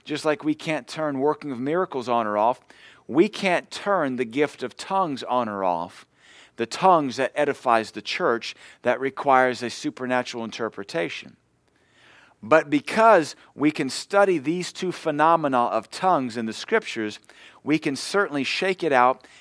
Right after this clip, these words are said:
and realize there's a distinct difference between the two. Now, we've written an eight-lesson curriculum explaining this that we don't have time to cover here, but it's available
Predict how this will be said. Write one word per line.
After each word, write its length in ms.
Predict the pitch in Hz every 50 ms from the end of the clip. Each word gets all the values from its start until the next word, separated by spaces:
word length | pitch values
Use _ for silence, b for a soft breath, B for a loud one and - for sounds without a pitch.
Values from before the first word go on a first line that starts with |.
| b b -
and 220 | 123 123 123 131
realize 400 | 151 175 170 165 151 139 127 107
there's 180 | 131 131 127 117
a 80 | 123
distinct 760 | 107 117 110 - - - - - 180 185 185 - - - 123
difference 460 | 120 160 156 - - 120 110 - -
between 360 | - 117 - - 131 117 107
the 80 | 104 101
two. 340 | - - - 117 90 78 - _ _ b b b b b b b b b b -
Now, 100 | 113 117
we've 220 | 139 170 170 135
written 260 | 160 190 190 - 151 143
an 120 | 131 113 - -
eight-lesson 640 | 147 175 180 170 160 165 165 151 - - 147 131
curriculum 580 | - - 143 139 151 160 - - 143 127 120 113
explaining 600 | 110 - - - - - 165 165 156 135 117 110
this 300 | 107 107 110 - - - b b b b b b -
that 120 | 107 104
we 140 | 113 139 143
don't 100 | 139 135
have 160 | 131 131 120
time 280 | - - 135 131 120 113
to 60 | 110
cover 320 | - - 165 165 143 127
here, 180 | 113 104 107 104
but 180 | 98 113 110 113
it's 160 | 113 - 110
available 640 | 92 113 123 139 147 143 131 117 120 117 120 -